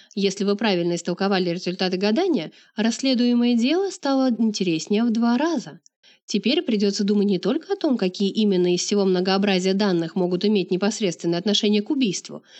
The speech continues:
но и какие из них следует трактовать в противоположном смысле. Чует моё сердце. Ждут меня разочарования, аж облизываются от нетерпения. Пребывая в некоторой растерянности от результатов гадания,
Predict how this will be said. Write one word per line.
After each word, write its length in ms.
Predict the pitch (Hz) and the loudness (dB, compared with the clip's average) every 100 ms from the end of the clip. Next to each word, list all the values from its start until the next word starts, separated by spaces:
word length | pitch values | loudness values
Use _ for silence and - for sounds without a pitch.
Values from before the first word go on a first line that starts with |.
| - - | -20 -4
но 200 | 196 208 | 0 2
и 120 | 202 | 2
какие 540 | 208 220 220 233 175 170 | 0 -2 0 0 0 0
из 100 | 180 | 0
них 260 | 311 - - - | 0 -2 -14 -20
следует 480 | - - 233 202 196 | -8 -2 0 2 0
трактовать 540 | 202 190 185 185 277 - | -2 -4 -4 -2 -4 -4
в 40 | |
противоположном 800 | 370 349 311 285 208 170 170 240 | -6 -2 -2 0 0 0 -2 -2
смысле. 500 | - 349 - 160 151 _ _ _ _ _ _ | 0 -2 -2 -8 -14 _ _ _ _ _ _
Чует 460 | - 415 359 190 185 | -2 0 2 0 0
моё 200 | 175 175 | -2 -4
сердце. 580 | - 170 160 - 175 - _ _ 214 | -4 -8 -8 -12 -14 -16 _ _ -2
Ждут 420 | 190 190 233 233 | -2 0 -2 0
меня 200 | 214 214 | 0 2
разочарования, 960 | 220 214 208 220 233 285 381 370 339 - | 0 -2 -2 0 0 2 2 2 0 -4
аж 300 | 269 294 - 339 | -6 -4 -2 0
облизываются 1000 | 320 302 294 320 415 427 415 415 403 381 | 0 2 2 2 2 2 2 0 0 -2
от 100 | 370 | 0
нетерпения. 720 | 320 262 254 160 - - - _ _ _ _ - - _ - | -2 -2 -4 -6 -8 -14 -20 _ _ _ _ -20 -20 _ -2
Пребывая 520 | 254 247 285 294 285 | 0 2 2 0 2
в 40 | |
некоторой 440 | 262 277 254 254 262 | 0 0 0 2 2
растерянности 760 | 269 262 240 185 170 170 - | 0 0 -2 0 0 -2 -2
от 100 | 185 | -2
результатов 540 | 196 208 208 247 247 233 | 0 0 0 0 -2 -2
гадания, 480 | 254 339 330 320 | 0 2 2 0